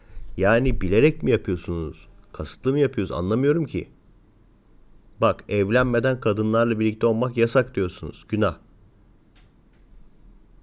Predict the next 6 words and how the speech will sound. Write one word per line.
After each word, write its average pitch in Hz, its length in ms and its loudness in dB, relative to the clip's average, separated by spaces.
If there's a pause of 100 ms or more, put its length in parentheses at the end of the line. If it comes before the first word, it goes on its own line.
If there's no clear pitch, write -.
(400)
Bütün 98 180 2
erkekleri 127 600 4
bir 120 120 4
araya 107 340 6
tıkıştırıyorsunuz, 87 840 -6
dolduruyorsunuz. 87 880 -4